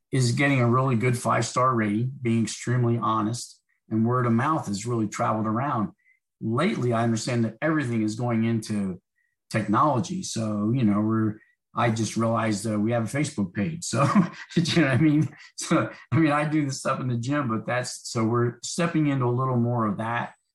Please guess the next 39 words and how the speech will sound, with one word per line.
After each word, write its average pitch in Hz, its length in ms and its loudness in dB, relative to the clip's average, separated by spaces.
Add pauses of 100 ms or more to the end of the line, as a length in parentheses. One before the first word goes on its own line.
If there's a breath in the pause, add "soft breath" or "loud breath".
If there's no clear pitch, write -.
(220)
And 120 220 0
like 131 120 -2
I 135 40 -4
said, 156 260 -4
doing 156 240 2
more 143 200 0
of 127 100 -4
these 127 280 -4
podcasts 123 680 -2
and 110 140 -2
things 117 200 0
like 113 220 -2
that, 117 200 -2
just 123 240 -6
to 123 60 -6
get 120 240 -2
the 110 60 0
word 113 300 2
out. 104 140 -2
I 113 60 0
don't 120 260 0
know 120 100 0
if 110 80 -4
it's - 140 -8
necessarily 117 340 0
so 110 140 -2
much 110 280 0
as 101 80 -2
me 117 140 2
trying 113 260 -2
to 104 40 2
bring 107 260 2
business 107 420 0
in, 120 200 0
but 101 120 0
getting 107 260 -2
the 92 60 0
word 107 260 -4
out. 104 360 -2